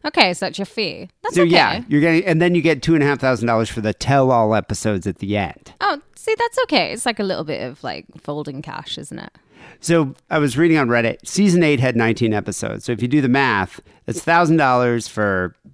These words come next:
Speaker 2: yeah, nineteen epi-, or s-, a thousand dollars for seventeen episodes, seventeen regular season episodes. That's seventeen thousand dollars, plus an additional five thousand dollars for the two tell-all episodes.
Speaker 1: Okay, that's pretty
Speaker 2: So,
Speaker 1: good.
Speaker 2: yeah, I mean, you're making around low end twenty-two thousand dollars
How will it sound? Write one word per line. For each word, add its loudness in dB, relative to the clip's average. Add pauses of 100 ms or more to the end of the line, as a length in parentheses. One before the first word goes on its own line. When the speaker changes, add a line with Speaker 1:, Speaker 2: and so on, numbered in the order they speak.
Speaker 2:
yeah, 0
nineteen 2
epi-, -2
or 0
s-, -8 (120)
a -6
thousand 2
dollars 4
for -2
seventeen 4
episodes, -4
seventeen 4
regular 2
season -2
episodes. -6
That's -6
seventeen 2
thousand 0
dollars, -2 (360)
plus 2
an 2
additional 0
five 0
thousand 2
dollars 0
for -8
the -2
two -2
tell-all 0
episodes. -12 (160)
Speaker 1:
Okay, -14 (200)
that's -16
pretty -14
Speaker 2:
So, 2
Speaker 1:
good. -4 (200)
Speaker 2:
yeah, 2
I 2
mean, 2
you're 4
making 2
around 2
low 2
end 0
twenty-two 0
thousand 2
dollars -2